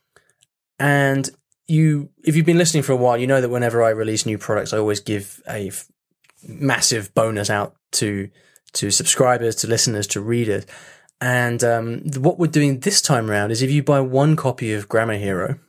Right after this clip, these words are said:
so if you buy Grammar Hero in one language,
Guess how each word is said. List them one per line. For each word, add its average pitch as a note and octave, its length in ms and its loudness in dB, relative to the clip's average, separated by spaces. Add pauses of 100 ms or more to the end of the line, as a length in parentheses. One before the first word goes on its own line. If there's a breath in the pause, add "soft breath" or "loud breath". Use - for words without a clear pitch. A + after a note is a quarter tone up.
(600 loud breath)
so - 140 -2
if A2+ 60 -4
you A2+ 40 -8
buy A#2 120 4
Grammar B2+ 240 2
Hero A#2 180 0
in A2 180 -4
one C#3 220 4
language, G#2 460 -2